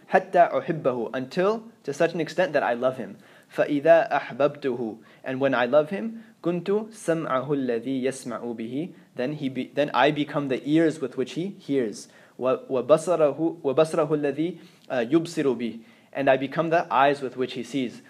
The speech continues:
وَيَدَهُ الَّتِي، uh, يَبْطِشُ بِهَا,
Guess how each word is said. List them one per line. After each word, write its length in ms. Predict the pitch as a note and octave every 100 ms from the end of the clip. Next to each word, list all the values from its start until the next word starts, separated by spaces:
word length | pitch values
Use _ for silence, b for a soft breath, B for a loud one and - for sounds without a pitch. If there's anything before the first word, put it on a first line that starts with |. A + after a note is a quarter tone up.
| B
وَيَدَهُ 340 | B2 B2 D#3
الَّتِي، 680 | E3+ D#3 D#3 D3 C#3 D#3+ F#3 G3+ B B _
uh, 40 | B2+ A#2+
يَبْطِشُ 640 | A#2 D3 E3 - C3 C#3+
بِهَا, 320 | A#2+ A#2 G#2+